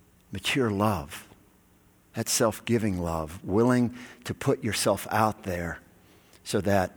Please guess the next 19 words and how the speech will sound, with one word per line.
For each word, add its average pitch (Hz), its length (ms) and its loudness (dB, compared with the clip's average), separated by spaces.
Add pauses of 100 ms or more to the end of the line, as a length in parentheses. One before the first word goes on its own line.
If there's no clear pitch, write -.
(220)
a 101 100 0
relationship 101 800 2
can 98 140 -6
grow 87 140 -6
stronger 92 680 -2 (760)
and 107 80 -6
be 92 100 0
bound 87 360 -2
together. 85 460 -4 (1200)
It 85 120 -6
ain't 98 240 2
easy. 80 440 -4 (3000)
But - 140 -8
Paul 92 240 2
says, 87 340 -2
"I've 92 300 -2
put 95 180 -2
aside 85 420 0
childish 80 720 -2